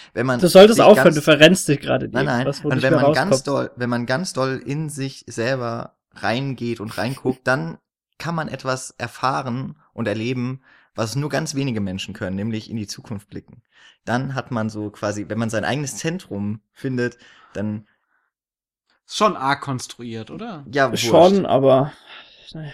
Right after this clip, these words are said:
Speaker 2: Also, wir sind Schlechteres g-, äh, gewohnt, Jungs, von daher, ähm, kle-, kleines Slow Clap.
Speaker 1: Dies, dieses gesamte Konstrukt von Zeit ist schon sehr konstruiert, würde ich mal sagen.
Speaker 3: Was würde Einstein dazu sagen?
Speaker 1: Weiß ich nicht.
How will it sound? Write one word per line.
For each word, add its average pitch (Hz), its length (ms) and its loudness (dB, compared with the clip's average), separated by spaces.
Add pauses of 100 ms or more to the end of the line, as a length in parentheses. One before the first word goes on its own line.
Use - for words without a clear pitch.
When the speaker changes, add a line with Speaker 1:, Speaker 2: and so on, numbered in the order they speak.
(120)
Speaker 2:
Also, 175 240 6
wir 190 240 10
sind 202 140 10
Schlechteres 196 580 10
g-, - 160 -2
äh, 165 180 4
gewohnt, 165 540 6
Jungs, 175 320 0
von 143 180 -8
daher, 139 680 -2
ähm, 147 140 -14 (680)
kle-, 170 320 0
kleines 208 480 10
Slow 175 280 12
Clap. - 360 4 (580)
Speaker 1:
Dies, 113 220 -10 (280)
dieses 131 160 -4
gesamte 127 380 2
Konstrukt - 600 -6
von 107 200 -6
Zeit 92 340 -4
ist - 80 -14
schon - 160 2
sehr 85 200 -6
konstruiert, 85 640 -14
würde 98 100 -16
ich - 100 -20
mal 92 120 -12
sagen. - 280 -20 (520)
Speaker 3:
Was 147 180 -10
würde 180 160 -6
Einstein 135 440 -8
dazu 110 280 -14
sagen? 117 420 -18 (200)
Speaker 1:
Weiß 104 140 -6
ich 113 120 -6
nicht. 90 280 -14